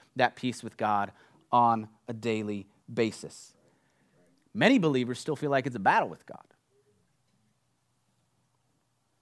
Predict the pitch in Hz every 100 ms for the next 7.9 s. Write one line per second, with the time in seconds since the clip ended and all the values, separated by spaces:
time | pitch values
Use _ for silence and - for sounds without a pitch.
0 | _ _ - 170 - 190 147 - 208 -
1 | _ _ _ _ _ _ _ _ _ _
2 | _ _ _ _ _ _ _ _ _ _
3 | _ _ _ _ _ _ 127 120 117 123
4 | 117 - 104 95 - _ 104 101 113 -
5 | 104 98 92 127 - _ _ _ _ _
6 | _ _ _ _ _ _ 139 151 - 165
7 | 147 165 165 - 135 175 151 95